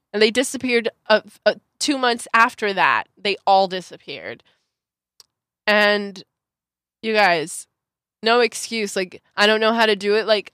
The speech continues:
set that at katibi dot com, I have a free guide for you. Like, a list of the foods that you can eat. It's,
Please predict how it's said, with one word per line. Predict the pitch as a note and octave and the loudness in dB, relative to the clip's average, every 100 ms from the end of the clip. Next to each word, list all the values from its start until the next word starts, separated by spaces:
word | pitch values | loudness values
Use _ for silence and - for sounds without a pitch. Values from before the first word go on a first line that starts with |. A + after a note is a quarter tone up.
| _ | _
set | - A#3 G#3+ | -4 -2 2
that | A3+ A#3 | 4 4
at | A#3+ | 0
katibi | A3+ B3 A3 A3 | -4 -4 -4 2
dot | F3+ | 2
com, | - G#3+ | 2 -2
I | B3 | 0
have | G3 | 0
a | F3+ | -2
free | - - A3 | -6 -6 -6
guide | G#3 E3 F3+ F#3 F#3 E3+ | -6 0 4 6 4 -2
for | D#3+ E3+ | -10 -12
you. | D#3 C#3 - - _ _ _ G3 | -10 -10 -12 -16 _ _ _ -2
Like, | F#3 - _ | -2 -4 _
a | G3 | 0
list | F#3+ G#3+ A#3+ - | 2 2 0 0
of | A3+ | 0
the | G#3+ | 0
foods | G3+ F#3+ F#3 F3+ | 0 0 0 0
that | F3 | -6
you | - F#3+ | -6 -8
can | - E3 | -8 -10
eat. | D3 D3 - - _ _ _ _ _ _ _ _ _ _ | -10 -14 -18 -20 _ _ _ _ _ _ _ _ _ _
It's, | G#3 G3 - | -6 -4 -6